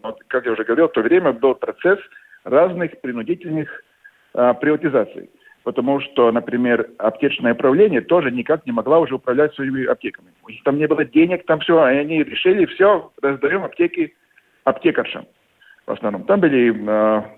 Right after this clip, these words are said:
а, фармацевты, провизоры, которые работали в аптеках, и они могли приватизировать за какие-то более-менее понятные деньги. И так случилось, что эта аптека уже была передана из Тесенского, э, управления, а,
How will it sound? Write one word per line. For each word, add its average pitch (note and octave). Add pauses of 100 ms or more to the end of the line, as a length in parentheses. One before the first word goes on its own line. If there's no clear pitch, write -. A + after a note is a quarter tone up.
(240)
а, G2+
фармацевты, C#3+
провизоры, A2
которые A#2+
работали A#2
в -
аптеках, A3+ (100)
и -
они F#3+
могли G#3
приватизировать B2+ (640)
за C3
какие-то D3
более-менее D3
понятные B2+
деньги. A#2+
И -
так E3
случилось, D3
что -
эта A#2
аптека C#3
уже A2
была A2 (180)
передана C3 (520)
из A#2+
Тесенского, A2+
э, A2
управления, A2+ (240)
а, G2+